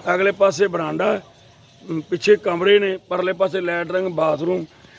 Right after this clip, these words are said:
ਵਧੀਆ ਆਪਦਾ ਘਰ ਬਣਾ ਕੇ ਇਹ ਬ-, ਇਹ ਬੈਠੇ ਸੀ। ਤਾਂ ਇੱਥੋਂ ਧੱਕੇ ਨਾਲ ਹੀ ਵੇਖ ਲਓ ਗਰੀਬ ਤੋਂ ਛੁਡਾਇਆ ਗਿਆ।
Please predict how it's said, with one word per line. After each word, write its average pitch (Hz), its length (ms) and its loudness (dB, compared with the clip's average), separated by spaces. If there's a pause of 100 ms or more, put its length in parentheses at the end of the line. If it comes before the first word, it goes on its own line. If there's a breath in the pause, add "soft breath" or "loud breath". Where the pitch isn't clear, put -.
(120 soft breath)
ਵਧੀਆ 262 320 4
ਆਪਦਾ 240 260 2
ਘਰ 214 260 -2
ਬਣਾ 180 320 -2
ਕੇ 196 160 0
ਇਹ 180 380 -2
ਬ-, 151 320 -4
ਇਹ 151 140 -2
ਬੈਠੇ 151 360 -4
ਸੀ। 190 200 -4 (480 loud breath)
ਤਾਂ 175 100 0
ਇੱਥੋਂ 190 280 4 (100)
ਧੱਕੇ 190 340 4
ਨਾਲ 233 160 4
ਹੀ 233 60 2
ਵੇਖ 208 180 2
ਲਓ 202 140 2
ਗਰੀਬ 180 260 -4
ਤੋਂ 190 160 -4
ਛੁਡਾਇਆ 165 340 -2
ਗਿਆ। 180 200 0